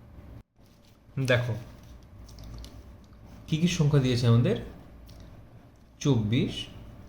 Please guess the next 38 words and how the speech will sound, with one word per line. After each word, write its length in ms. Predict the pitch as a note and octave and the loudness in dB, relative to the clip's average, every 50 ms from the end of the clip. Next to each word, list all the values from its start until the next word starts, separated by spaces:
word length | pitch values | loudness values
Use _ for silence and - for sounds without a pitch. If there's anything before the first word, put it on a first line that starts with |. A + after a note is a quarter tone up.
| - C#3+ C#3 C#3 | -4 -2 0 4
বত্রিশ 640 | D3 D3+ C3+ - - - C#3 D#3 G3+ - - - - | 6 6 4 4 2 0 2 2 2 0 -4 -6 -2
এবং 360 | B2 A#2 A#2 C3 E3+ A#3+ D#4+ - - - - | 0 2 4 4 4 2 0 -4 -10 -8 0
চল্লিশ। 520 | - G3+ F3 B2+ G#2 G2+ G2 G2 - - - - - - - - - - - - - - | 2 4 4 6 4 4 2 0 -4 -8 -14 -16 -18 -20 -20 -20 -20 -20 -20 -18 -8 -2
এমন 300 | C#3 B2+ C#3 F3+ A3 A#3+ | 2 4 6 6 6 6
সংখ্যা 340 | A#3 - G#3 G3+ G3+ G3+ G#3 | 4 6 6 6 8 8 8
দিয়ে 140 | G3 G#3+ G#3+ | 8 8 8
আমরা 140 | G3+ G3+ G3 | 8 8 8
ভাগ 300 | D3+ C#3 C3+ B2 A#2+ A#2+ | 8 6 4 4 4 4
করব 280 | C3 B2 A#2 A#2+ F3+ G3 | 4 4 4 4 4 4
যে 140 | G3 C3 | 4 4
ক্ষেত্রে 520 | A#2 A#2 A#2 A#2 - - E3+ A3+ D4+ - - - - - - - - - - - | 4 4 4 2 2 2 2 2 2 0 -6 -12 -14 -18 -20 -20 -20 -18 -2 4
তিনটেকেই 480 | - G3+ G#3+ G#3+ G#3 A#3 A#3+ A#3+ C#4 C#4 | 8 8 10 10 8 6 6 8 8 10
ভাগ 240 | F#3+ D#3+ D3+ - - | 10 10 10 10 8
করা 180 | B2+ A2+ G#2 | 8 6 6
যায়, 180 | G2+ G#2 G2 G2 G2+ - - - - | 6 4 4 2 0 -2 -6 -10 -4
ঠিক 140 | - C4+ C#4+ | 2 4 4
আছে? 280 | C#4 - - - F#2+ - - - - - - - - - - - - - - - - - - | 4 4 2 0 -4 -6 -8 -12 -16 -18 -20 -20 -20 -20 -20 -20 -20 -20 -20 -20 -6 0 2
এখানে 240 | D3+ C#3 D#3+ E3 E3 | 4 6 8 8 8
যেমন 200 | E3+ F3 F3+ E3+ | 8 8 8 6
সর্বনিম্ন 560 | - - C#3 C#3 C3+ D3 D#3 D#3 D#3+ D#3+ D#3 | 6 6 6 8 8 8 8 8 8 6 8
দুটো 240 | C#3 C#3 C#3 - F3 | 6 6 6 8 8
হচ্ছিল, 380 | D3 B2+ A#2+ A#2+ C3+ C3 E3+ | 6 6 4 4 2 2 2
কিন্তু 240 | F3+ F3+ E3 C#3+ C3+ | 4 4 4 4 6
এখানে 200 | B2+ B2+ E3 G3 | 6 6 4 4
তিনটেকেই 440 | G3 - C3 B2 A#2 B2+ B2 F3+ F3+ | 4 4 2 2 2 2 2 2 4
যেন 160 | F3+ F3 D#3+ | 4 6 6
ভাগ 220 | C#3 A#2 A#2 A#2 | 6 6 4 4
করা 140 | A#2 A#2 A2+ | 4 4 4
যায়, 140 | A#2+ E3 G3+ | 6 6 4
সেরকম 300 | G3 - B2 A#2 B2 C3 | 4 4 6 6 6 6
সংখ্যা 360 | B2+ - - A#2 A#2 A#2+ C3 | 4 4 4 4 4 4 4
আমাদের 260 | A#2+ A2+ A2 D3+ G#3 | 4 4 4 6 6
নিতে 220 | A#3+ F#3 C3 A#2 B2 | 6 6 6 6 4
হবে। 240 | G2+ G2+ G2 - - - - - - - - - - - - - - - - - - - - - - - - | 4 2 2 0 -4 -6 -8 -12 -12 -14 -14 -14 -14 -14 -14 -14 -12 -12 -12 -12 -14 -16 -16 -16 -12 -2 4
তাহলে 280 | D3 C#3+ D3 D#3 D#3 | 6 8 8 8 8
এটা 120 | D3+ E3 E3 | 8 8 6
হচ্ছে 220 | D#3 D#3 - E3 | 6 6 4 4
বারো, 520 | D3 D3 D#3 D#3 D#3 D#3+ D#3+ D#3+ E3 E3 | 6 6 8 8 8 8 8 6 4 4